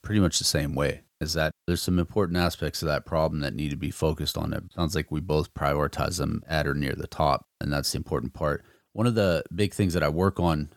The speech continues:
especially right from the beginning of the day with weapons flow, and something that I try to pound into people's heads is the whole concept of getting online or in front of.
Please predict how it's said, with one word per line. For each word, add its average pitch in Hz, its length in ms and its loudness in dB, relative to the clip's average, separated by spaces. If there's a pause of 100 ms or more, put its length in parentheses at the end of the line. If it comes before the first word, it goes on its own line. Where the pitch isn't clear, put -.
(100)
especially 98 440 2
right 85 360 0
from 85 200 0
the 76 80 -2
beginning 82 360 -2
of 76 80 0
the 76 80 -2
day 80 200 2
with 76 300 -2
weapons 85 380 0
flow, 73 360 0 (180)
and 80 280 -2
something - 460 0
that 85 100 4
I 71 300 2 (160)
try 98 160 2
to 80 80 0
pound 90 260 2
into 73 120 0
people's 82 360 0
heads 87 340 2
is 73 280 -2
the 78 380 -2 (180)
whole 82 160 -2
concept 80 500 -2
of 78 200 -2
getting 82 260 2
online 78 460 2
or 71 100 0
in 67 80 -4
front 71 280 -2
of. - 140 -12